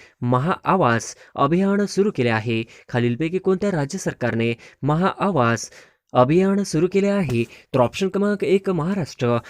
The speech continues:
हे आपले करेक्ट आन्सर होईल. प्रश्न क्रमांक दहावा, चौदा वर्षाच्या वयात ग्रॅज्युएशन पूर्ण करणारे पहिले भारताचे विद्यार्थी कोण बनले? चौदा वर्षाच्या वयात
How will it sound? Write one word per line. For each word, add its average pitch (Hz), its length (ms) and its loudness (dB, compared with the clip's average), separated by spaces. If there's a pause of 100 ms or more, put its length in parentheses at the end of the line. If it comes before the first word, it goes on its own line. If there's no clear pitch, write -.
(180)
हे 185 80 4
आपले 196 280 0
करेक्ट 117 400 -2
आन्सर 113 200 -2
होईल. 117 300 2 (260)
प्रश्न 139 240 0
क्रमांक 202 380 -2
दहावा, 117 420 -2 (320)
चौदा 175 300 0
वर्षाच्या 151 460 -2
वयात 117 360 0 (540)
ग्रॅज्युएशन 147 520 2
पूर्ण 135 340 0
करणारे 120 480 0 (360)
पहिले 185 360 2
भारताचे 127 720 -2 (260)
विद्यार्थी 190 500 0
कोण 185 240 2
बनले? 117 360 0 (280)
चौदा 120 260 2
वर्षाच्या 165 400 0
वयात 127 320 0